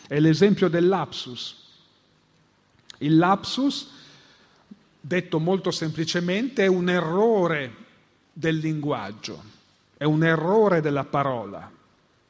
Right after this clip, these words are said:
Voglio dire una cosa, invece ne dico un'altra.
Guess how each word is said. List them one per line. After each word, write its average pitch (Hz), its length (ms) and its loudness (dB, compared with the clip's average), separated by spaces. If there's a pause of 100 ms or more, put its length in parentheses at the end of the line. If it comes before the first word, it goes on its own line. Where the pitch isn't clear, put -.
(480)
Voglio 170 400 2
dire 175 260 2
una 156 220 0
cosa, 185 840 0 (1300)
invece 180 420 0
ne 196 140 0
dico 180 260 0
un'altra. 135 760 -2